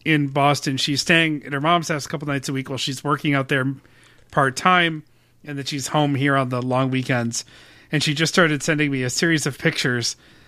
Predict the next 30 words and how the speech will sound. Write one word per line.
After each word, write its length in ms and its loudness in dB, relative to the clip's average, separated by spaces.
These 260 2
are, 400 4
um, 460 0
hand-labeled, 1000 0
recorded 460 0
off 220 4
T 180 2
V 200 2
V 180 0
H 200 2
S 160 0
tapes 340 0
that 160 -8
she 120 -2
just 220 -4
discovered. 520 0
Now, 200 4
the 160 -8
room 220 0
she's 240 -4
staying 260 2
in 120 0
has 320 2
a 100 -4
T 240 -10
V 200 -6
V 200 -2
H 240 2
S 180 0
player, 500 2